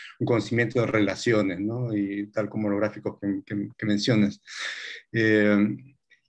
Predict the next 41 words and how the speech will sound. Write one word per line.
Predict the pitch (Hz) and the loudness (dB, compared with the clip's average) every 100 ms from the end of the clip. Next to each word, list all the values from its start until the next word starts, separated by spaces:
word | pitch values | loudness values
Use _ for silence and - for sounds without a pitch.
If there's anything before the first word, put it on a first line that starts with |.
| - | -8
y | - | 2
cómo, | 160 180 165 151 - 131 | 6 6 6 4 0 0
cómo, | 170 175 175 170 - | 4 6 4 0 -2
cómo | 165 170 | 4 6
ir | 180 | 6
detrás | 170 175 151 | 4 0 -2
de | 135 175 | 0 -2
eso, | 165 120 | -4 -8
¿no? | 131 151 | -8 -8
Cómo, | 147 143 135 | -6 -6 -6
cómo | 147 139 | -6 -2
poder | 131 131 | -2 -2
quebrar | 135 139 | -2 -2
un | 143 | -2
poco | 135 143 147 | -6 -8 -6
esa | 143 | -4
relación, | 127 120 107 - 135 139 143 - _ _ _ _ | -4 -2 -4 -2 2 2 0 -6 _ _ _ _
eh, | 127 120 110 107 | -6 -2 -2 -2
conocimiento | 131 123 127 127 135 147 | 0 0 -2 -2 0 0
relacional | 139 127 120 120 127 139 | 0 0 -2 -4 -4 -2
y | 123 | -2
no | 131 | -2
un | |
conocimiento | 135 127 127 127 143 | -4 -6 -6 -6 -6
como | 120 | -6
relación, | 110 104 98 160 123 - _ _ _ - _ | -6 -6 -2 2 2 0 _ _ _ -20 _
¿no? | 117 127 | -6 -6
Que | 117 | -4
tiene, | 123 127 123 117 117 | 0 2 2 0 -4
que | 123 | -8
son | 120 127 131 | -6 -2 0
dos | 123 | 0
cosas | 131 135 | -2 -2
muy | 135 139 | 0 0
diferentes, | 131 147 123 107 | 0 -2 -2 -6
¿no? | 107 123 131 | -10 -8 -8
El | 120 107 107 107 | -6 -6 -8 -10
conocimiento | 113 104 110 113 139 120 | -10 -8 -10 -10 -6 -4
de | 110 | -2
la | 104 | 0
relación | 110 101 - 143 165 175 | 0 -2 -2 -2 -2 -6